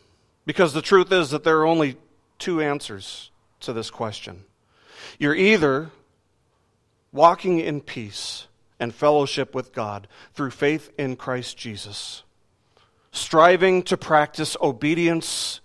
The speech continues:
to him, or, number two,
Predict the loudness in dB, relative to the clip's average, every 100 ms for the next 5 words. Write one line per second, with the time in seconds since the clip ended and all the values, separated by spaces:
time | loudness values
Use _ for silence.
0 | -14 -6 -6 -6 -10 -14 -20 _ _ _
1 | _ _ _ _ _ _ _ _ _ _
2 | _ _ _ _ _ 2 4 2 -2 -20
3 | _ _ _ _ _ _ _ _ _ _
4 | _ _ _ -14 -14 -10 -10 -10